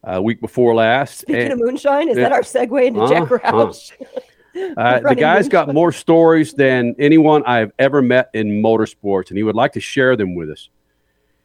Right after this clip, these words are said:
Speaker 1: And this is going back to, I believe, two thousand five, two thousand six, where we showed up at one of his appearances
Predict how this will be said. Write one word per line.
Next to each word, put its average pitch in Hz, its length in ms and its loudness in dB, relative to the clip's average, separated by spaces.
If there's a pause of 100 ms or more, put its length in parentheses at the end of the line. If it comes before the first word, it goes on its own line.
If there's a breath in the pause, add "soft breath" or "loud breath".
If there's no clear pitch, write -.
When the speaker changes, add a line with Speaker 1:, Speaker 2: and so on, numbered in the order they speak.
(120)
Speaker 1:
And 110 340 -2
this 175 220 0
is 247 100 0
going 185 300 2
back 143 280 0
to, 131 100 2
I - 20 4
believe, 117 300 -2
two 170 160 -4
thousand 139 500 0 (220)
five, 170 580 2
two 156 140 -4
thousand 135 420 0
six, - 540 -4
where 113 160 0
we 131 100 0
showed 151 300 2
up 143 100 -2
at 117 60 -2
one 131 180 0
of 120 80 -2
his 120 140 0
appearances 127 640 -4